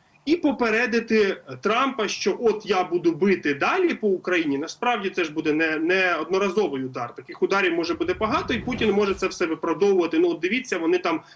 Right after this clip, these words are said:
наші мирні літачки, е, які мирно стояли на аеродромах з ракетами, так, які мали б бомбити, до речі, Україну,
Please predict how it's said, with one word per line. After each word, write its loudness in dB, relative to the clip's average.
наші 2
мирні 4
літачки, -2
е, -10
які -2
мирно 2
стояли 0
на -2
аеродромах 0
з -2
ракетами, -4
так, 0
які -4
мали 2
б -4
бомбити, 0
до -4
речі, -6
Україну, 0